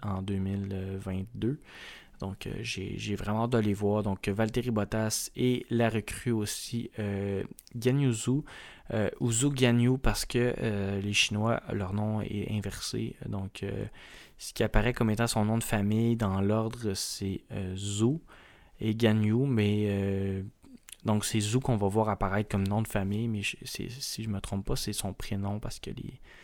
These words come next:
en tout cas, en tout cas, c'est une tradition chinoise, mais en fait, c'est Zhou Guan Yu, là, mais ça, on va dire que c'est Zhou pour cette année, donc qui se, qui s'aligne avec, euh, Alfa Romeo, euh, excellent pilote, euh, selon, euh, les,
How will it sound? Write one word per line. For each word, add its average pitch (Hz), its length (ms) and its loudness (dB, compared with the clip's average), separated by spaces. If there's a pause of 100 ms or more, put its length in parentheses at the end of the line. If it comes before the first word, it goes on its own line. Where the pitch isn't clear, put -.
(680)
en - 80 -6
tout - 120 -8
cas, 98 60 -4
en 98 200 0
tout - 100 -6
cas, 110 100 -2
c'est - 200 -8
une 98 300 0
tradition 104 460 0
chinoise, 104 360 -2
mais 104 80 -2
en 95 80 -2
fait, 107 160 -6
c'est 98 220 -8
Zhou 110 200 -4
Guan 107 240 2
Yu, 104 240 0
là, 104 200 0
mais 98 180 -2
ça, - 180 -8 (160)
on 98 40 -6
va 101 100 -2
dire 104 160 0
que 139 120 0
c'est 104 180 -2
Zhou 104 260 -2
pour - 200 0
cette - 200 0
année, 104 240 2 (500)
donc 110 120 -2
qui - 120 -6
se, - 340 0
qui - 120 -6
s'aligne 110 440 2
avec, 107 340 -2
euh, 104 100 2
Alfa 113 360 2
Romeo, 110 600 4
euh, 101 240 -4 (400)
excellent 127 460 0
pilote, 113 480 2
euh, 104 120 2
selon, 107 480 0
euh, 101 220 0
les, 98 480 0